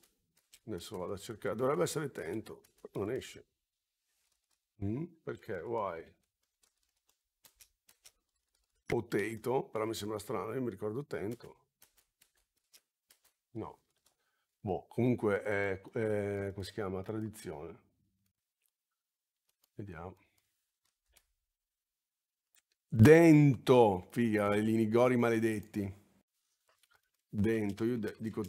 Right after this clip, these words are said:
eh, dico, eh, dento, invece è dento. Ok, comunque,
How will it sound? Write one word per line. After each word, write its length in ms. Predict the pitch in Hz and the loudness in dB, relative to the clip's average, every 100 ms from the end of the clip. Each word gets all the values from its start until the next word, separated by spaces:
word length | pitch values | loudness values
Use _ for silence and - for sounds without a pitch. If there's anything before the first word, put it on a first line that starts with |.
| - | -8
eh, 160 | - 110 | -6 -6
dico, 280 | 113 101 107 101 - | -6 -4 -4 -6 -8
eh, 100 | 107 | -8
dento, 560 | 95 110 107 104 104 | -4 -4 -2 -6 -6
invece 340 | 107 104 101 104 | -6 -6 -4 -4
è 40 | |
dento. 720 | 98 107 110 107 101 104 92 - | -4 -4 -2 -4 -4 -6 -8 -10
Ok, 420 | 107 - 90 - | -12 -10 -12 -10
comunque, 420 | 98 92 87 - | -8 -8 -8 -16